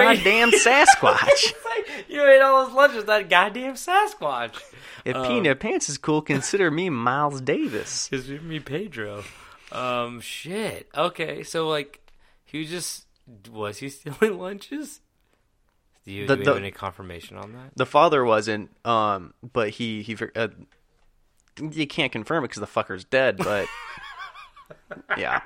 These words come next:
Speaker 2: I would assume that that guy was doing it.
Speaker 1: <laughs> Yeah. Wait,
Speaker 2: Um,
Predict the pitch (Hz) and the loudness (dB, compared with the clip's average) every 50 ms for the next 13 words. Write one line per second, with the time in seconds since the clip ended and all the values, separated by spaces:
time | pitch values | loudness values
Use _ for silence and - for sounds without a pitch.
0 | - - - - 139 143 151 139 131 - - - 151 147 139 123 110 95 120 113 | -10 -10 -2 2 4 4 4 4 2 0 0 2 2 2 0 -2 0 2 2 2
1 | 101 107 101 98 95 95 95 92 95 87 82 92 92 95 - - - 202 185 - | 2 2 0 0 0 -4 -8 -10 -10 -10 -8 -10 -12 -12 -12 -12 -14 -14 -14 -14
2 | - 156 139 170 - - - _ _ _ _ _ - 147 - 240 247 - 113 101 | -14 -10 -10 -10 -10 -12 -16 _ _ _ _ _ -2 0 0 2 2 2 0 -2
3 | 101 | -4